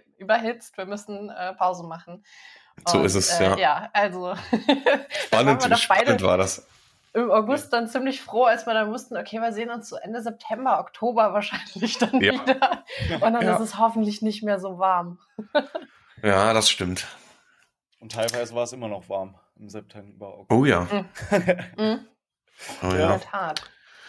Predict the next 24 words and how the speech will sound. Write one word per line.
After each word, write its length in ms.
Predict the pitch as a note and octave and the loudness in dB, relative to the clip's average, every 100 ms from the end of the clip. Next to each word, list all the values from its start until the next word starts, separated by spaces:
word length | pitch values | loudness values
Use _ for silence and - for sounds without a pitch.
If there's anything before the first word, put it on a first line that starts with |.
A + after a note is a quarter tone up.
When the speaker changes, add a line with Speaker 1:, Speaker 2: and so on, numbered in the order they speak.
| - - - | -20 -20 -16
Speaker 3:
Aber 160 | A#2+ | -4
Speaker 2:
Lukas, 320 | B2 F#3 B2+ - | 0 2 2 2
Speaker 3:
ich 60 | A#2 | 2
Speaker 2:
ähm, 420 | A2 A2 A2 - _ | 2 2 -2 -6 _
Speaker 3:
bin 120 | D#3+ D#3 | -16 -6
eher 120 | D3+ | -2
Speaker 2:
hast, 220 | - - | -2 -2
Speaker 3:
so 60 | A#2 | -2
Speaker 2:
äh, 100 | F2+ | -2
Speaker 3:
Sommerkind. 540 | A#2 _ _ _ _ _ _ _ | -6 _ _ _ _ _ _ _
Speaker 2:
ja, 140 | A#2+ C3+ | 2 4
ich 140 | C3+ | 4
wollte 160 | C#3+ D3+ | 2 4
grad 180 | C3+ C3 | 2 4
sagen, 300 | C#3+ C3+ F#2 | 4 4 2
ne, 120 | A#2 | 0
du 140 | C#3+ | -2
bist 220 | C3 C#3 B2 | 0 2 4
eher 220 | C#3 C3+ | 4 4
so 300 | B2+ A#2+ A#2 | 2 2 0
sommermäßig, 760 | A2+ A2+ G#2+ F#2 F#2 F#2 - | 2 2 2 2 -2 -4 -4
ne? 140 | A2 A2+ | -4 -6
Speaker 3:
Ja, 200 | C3+ A#2+ - - | -6 -6 -8 -10
ja. 280 | A2+ G#2+ | -8 -8